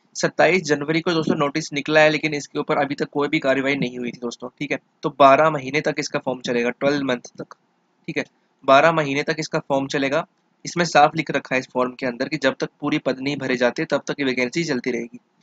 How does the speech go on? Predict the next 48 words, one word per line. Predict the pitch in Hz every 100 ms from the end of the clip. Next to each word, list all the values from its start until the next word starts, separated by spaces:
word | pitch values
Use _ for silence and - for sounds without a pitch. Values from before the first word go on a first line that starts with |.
| _ _ _ -
Letter | 135 139
number | 147 147 147
ये | 135
दे | 151
रखा | 147 143 151
है, | -
आप | 139 -
पढ़ | - -
सकते | 147 -
हो | 127
इसे | 117 143
अच्छे | 143 - 127
से | 123
तरीके | - 120 123 131
से, | 175 170 131
Link | 147 143
description | 135 - - 139
box | 139 139
में | 147
मिल | 151
जाएगा | 151 143 131
इस | 131
notification | 131 135 131 123 123 131
का, | 165 - _ _ -
देख | 127
लीजिएगा | 127 120 117 113
दोबारा। | 113 110 117 - _ _ _ _ - - _ - -
तो | 170
मैं |
दोस्तों | 175 175 196
बता | 165 160
देता | 160 151
हूँ | 165
कौन | 160 156
कौन | 156 151
सी | 156
vacancy | 139 135 131
के | 139
लिए | 151
निकले | 135 127
रखे | 123 - 123
हैं |
यहाँ। | 120 -
इससे | - 160
पहले | 156 156
दोस्तों, | 156 151 160
मैं | 156
आप | 151